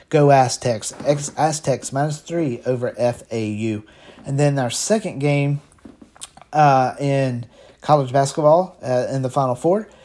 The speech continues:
is the number five seeded Miami Hurricanes against the number four seeded Yukon Huskies. And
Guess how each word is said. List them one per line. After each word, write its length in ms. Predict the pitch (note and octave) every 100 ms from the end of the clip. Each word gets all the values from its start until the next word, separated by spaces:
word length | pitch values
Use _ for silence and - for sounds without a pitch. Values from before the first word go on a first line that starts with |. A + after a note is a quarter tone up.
| - _ -
is 180 | C3+
the 80 | C#3+
number 420 | C3 C3+ D3+ C3+ C3
five 360 | - D#3+ D#3
seeded 360 | D3 E3 D3+ C#3+
Miami 340 | C3+ C#3 C3+
Hurricanes 560 | B2+ D3+ D#3+ D#3+ D#3+ D3+
against 220 | C#3 A#2+
the 40 | C3
number 200 | C3 B2+
four 260 | - C3
seeded 340 | B2 D3 C3 A#2+
Yukon 380 | B2+ B2+ A#2
Huskies. 600 | G#2+ C#3+ D3 D3 C3 B2+ - - - _ _ _
And 580 | C3+ C#3 C3+ C3+ A#2+ A#2